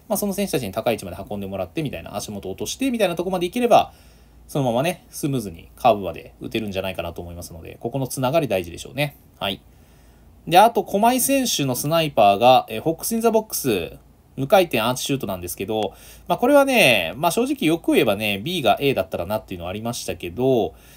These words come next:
まあ、でも、ホックスインザボックスね、まあ、これは打てさえすればね、まあ、これもフラするからそのまま打ってくれる可能性もあるんで、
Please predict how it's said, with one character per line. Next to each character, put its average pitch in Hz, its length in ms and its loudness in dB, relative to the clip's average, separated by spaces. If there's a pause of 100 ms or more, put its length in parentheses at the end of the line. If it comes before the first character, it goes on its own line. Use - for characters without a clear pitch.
(200)
ま 294 80 -2
あ、 294 40 0
で 247 60 0
も、 151 60 -2
ホ 147 100 -2
ッ 143 40 -6
ク - 60 -14
ス - 60 -10
イ 175 60 -4
ン - 20 -8
ザ 170 80 2
ボ 165 60 -4
ッ - 20 -10
ク - 80 -12
ス - 80 -12
ね、 95 220 -10 (160)
ま 185 140 -4
あ、 165 40 -4
こ 180 120 -4
れ 180 60 0
は 175 280 8
打 170 100 -6
て 320 220 0
さ 165 180 4
え 110 80 2
す - 140 -6
れ 113 100 0
ば 90 140 -6
ね、 117 240 -8
ま 175 80 -6
あ、 - 20 -10
こ 277 80 -4
れ 302 60 -2
も 240 60 -4
フ - 100 -2
ラ 175 80 4
す 208 100 -4
る 208 80 -2
か 208 120 2
ら 113 100 4
そ - 80 -8
の 120 80 -4
ま 117 80 -2
ま 113 240 -2 (500)
打 139 60 -4
っ 139 40 -6
て - 140 -4
く - 120 -6
れ 104 40 0
る 98 80 -2
可 113 80 -2
能 110 100 -2
性 113 140 -4
も 95 140 -4
あ 101 40 0
る 98 80 -8
ん 85 120 -12
で、 90 380 -8